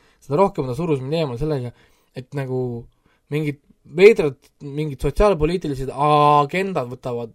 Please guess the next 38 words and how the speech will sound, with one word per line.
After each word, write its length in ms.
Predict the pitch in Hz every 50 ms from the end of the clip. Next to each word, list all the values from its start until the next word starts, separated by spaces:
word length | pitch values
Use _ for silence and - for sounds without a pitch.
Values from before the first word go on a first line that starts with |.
| _ _ _
olul-, 480 | - 156 180 175 156 139 147 165 165 -
järjest 300 | 151 165 160 143 - 185
olulisemaid 500 | 196 180 143 127 117 123 123 117 117 151
rolle 300 | 170 170 151 123 110 - _ - _ _ _ _
muudest 420 | 156 175 185 175 147 120 110 - -
reaalsetest 380 | 147 156 147 135 117 113 - 139
asjadest. 480 | 143 139 123 107 101 - _ _ - - - _
Nendel 260 | 147 160 175 170 156 139
planeet 380 | 147 147 165 208 226 202 - 151
on 120 | 143 175
õhus 300 | 208 226 202 151 135 - - _ _ _ _ _ -
ja 80 | 135 151
millegipärast 460 | 185 190 165 151 143 139 131 - 156
on 60 | _ _ - 285
ilgelt 580 | 269 262 247 233 214 180 156 147 135 127 -
oluline, 460 | 196 202 202 180 147 131 123 127 127 151 - _ _ _
et 160 | - 127 - -
meil, 140 | 156 151 147
meil, 240 | 151 151 151 147
meil 240 | 135 151 156 156 151
on 60 | 147 170
vaja 160 | 170 165 175
anda 220 | 180 175 156 131
mingi 180 | 131 131 131 131 _
kümme 180 | 208 202 190 165
minutit, 380 | 160 175 170 160 151 - 127 - _
sarjas 400 | _ 139 123 160 165 165 151 -
peab 160 | - 131 127 139
olema 220 | 139 131 123 117
mingi 300 | 120 131 139 131 127 123 120 120 120 - _ _ _ _ _ _ _ -
lesbisuhe, 480 | 165 156 - 135 110 127 139 139 131 117 107
me 60 | 117 110
peame 240 | 127 131 131 131 131
ikka 140 | - 151
rõhutama, 360 | 165 160 147 - - 113 110 110
et 80 | _ -
see 80 | 120
on, 60 | 113